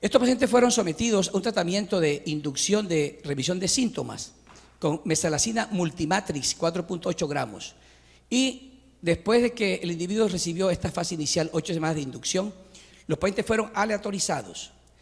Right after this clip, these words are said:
para bajar la dosis o no bajarla. Y finalmente se vio que si la dosis se baja en los individuos que tienen remisión completa endoscópica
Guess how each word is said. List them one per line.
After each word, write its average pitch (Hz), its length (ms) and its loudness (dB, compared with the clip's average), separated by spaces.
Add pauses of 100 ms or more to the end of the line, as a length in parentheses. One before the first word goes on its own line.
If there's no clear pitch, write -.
(200)
para 165 180 4
bajar 170 400 0
la 226 160 2
dosis 185 600 2
o 151 100 0
no 175 140 2
bajarla. 123 580 -4 (400)
Y 220 260 -2
finalmente 190 560 0
se 202 140 2
vio 170 440 -2 (340)
que 190 100 6
si 196 100 6
la 180 100 6
dosis 226 200 6
se 202 220 4
baja 156 560 2 (720)
en 170 100 2
los 180 140 4
individuos 180 380 4
que 196 80 0
tienen 220 180 4
remisión 196 460 2
completa 202 680 0
endoscópica 147 960 0